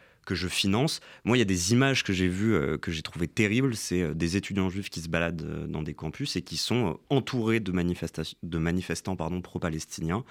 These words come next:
Euh, évidemment, on a seulement les images les pires qui nous viennent, euh, qui nous viennent jusqu'en France.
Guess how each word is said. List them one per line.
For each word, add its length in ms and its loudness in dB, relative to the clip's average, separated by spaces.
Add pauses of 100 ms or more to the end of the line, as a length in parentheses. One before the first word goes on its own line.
(440)
Euh, 460 0 (760)
évidemment, 720 4
on 140 4
a 300 2 (280)
seulement 420 4
les 220 2
images 320 2
les 120 2
pires 360 2
qui 140 -6
nous 100 2
viennent, 360 2
euh, 240 -2
qui 180 -8
nous 80 -2
viennent 460 -2
jusqu'en 360 -8
France. 440 0